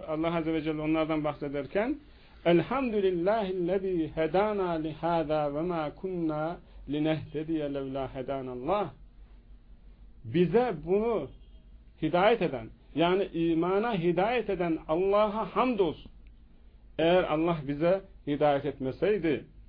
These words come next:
biz hidayet bulamazdık diyor. Bunu Resulullah Aleyhisselatü Vesselam bile söylüyor biliyor musunuz?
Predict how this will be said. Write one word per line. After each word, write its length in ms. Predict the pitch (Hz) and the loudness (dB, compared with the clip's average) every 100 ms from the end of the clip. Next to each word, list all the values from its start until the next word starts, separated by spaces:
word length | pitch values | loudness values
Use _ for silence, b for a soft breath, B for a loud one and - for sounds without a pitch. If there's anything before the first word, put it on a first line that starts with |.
| - - | -20 -2
biz 220 | 135 175 135 - - | 2 2 0 -12 -8
hidayet 560 | 143 147 143 143 - | -2 0 0 -4 -6
bulamazdık 680 | 127 135 170 123 101 - - | -6 -2 -2 -2 -6 -12 -18
diyor. 100 | 87 - b b b b - | -18 -18 b b b b -6
Bunu 340 | 277 262 208 185 - - - 160 214 | -2 0 -2 -6 -16 -20 -20 -10 -10
Resulullah 420 | 220 208 165 156 | -6 -6 -6 -6
Aleyhisselatü 580 | 131 135 151 143 139 123 | -8 -8 -8 -8 -8 -12
Vesselam 420 | 110 120 127 110 | -10 -10 -10 -8
bile 160 | 107 | -10
söylüyor 360 | 104 110 104 101 | -10 -10 -10 -10
biliyor 180 | 139 - | -10 -12
musunuz? 340 | - 123 - | -16 -20 -20